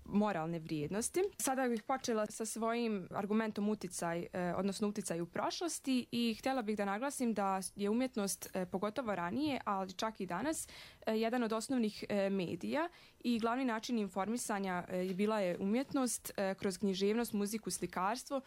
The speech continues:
E, ljudi su se prije, e, informisali i, e, dobijali, da kažem, mišljenja o nekim, e, različitim, e, dešavanjima, e, u društvu. Također, e, pošto je kolega s-, sa prve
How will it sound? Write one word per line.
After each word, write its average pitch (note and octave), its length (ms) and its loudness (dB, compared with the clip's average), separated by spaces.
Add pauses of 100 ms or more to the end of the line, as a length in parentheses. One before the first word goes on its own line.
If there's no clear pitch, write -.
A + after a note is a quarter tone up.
(280)
E, G#3+ 120 2
ljudi G#3+ 180 2
su - 140 -4
se G3+ 120 0
prije, G#3+ 360 2
e, F3+ 320 0
informisali G3 920 0
i, F#3+ 360 -2 (120)
e, E3+ 440 0
dobijali, G3+ 640 0 (120)
da F#3 120 -4
kažem, G3 380 0
mišljenja G3 540 0 (380)
o F#3+ 160 2
nekim, G3+ 500 0
e, F3+ 200 0
različitim, G3 840 -2 (120)
e, E3+ 340 0 (1000)
dešavanjima, G3+ 760 0 (120)
e, F#3 40 -4
u F#3 240 -2
društvu. F3+ 560 -4 (120)
Također, B3+ 680 0
e, G#3+ 280 2
pošto G#3+ 300 -2
je A3 60 0
kolega A#3 300 0
s-, - 180 -8
sa G#3 180 -2
prve A#3+ 300 -2